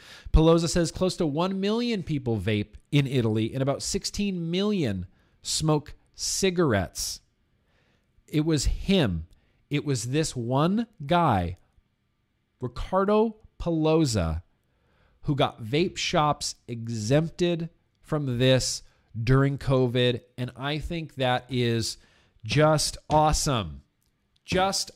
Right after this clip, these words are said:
awesome. Vapors in Italy are able to get their vape supplies now. They don't have to resort to combustible tobacco cigarettes,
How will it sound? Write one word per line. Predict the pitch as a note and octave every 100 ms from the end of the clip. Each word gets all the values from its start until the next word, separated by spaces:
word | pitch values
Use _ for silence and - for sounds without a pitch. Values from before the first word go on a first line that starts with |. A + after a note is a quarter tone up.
| -
awesome. | E3 E3 - B2+ F#2 D2 - _ _ _ _ _ _ -
Vapors | A#2 E3+ F3 F#3+ F3
in | D#3+
Italy | F3+ G3+ A3+ A3
are | -
able | D#3+ F3
to | F3
get | F3 E3+
their | F3+ B2+
vape | D3+ F3
supplies | - G3+ G#3 G3 G#3+ F#3
now. | A3 A3 A#3 - _ _ _ _ _ -
They | C#3+
don't | A2 D3+ D#3+ -
have | A#2+ D3+ D3+ -
to | - F#3 F3+ E3+ - _ -
resort | D#3 B2+ D#3 F3+ F3 -
to | G3+ G3 F#3 E3 - _ _ _ _ _ _ _ _ _ _ _ _ _ _
combustible | - F3+ C#3 D3 E3+ - G#3+ G3 A3
tobacco | G#3 E3+ F3 G3 G#3+ F3+
cigarettes, | - - F#3+ A3+ A#3 A#3 A#3+ - - -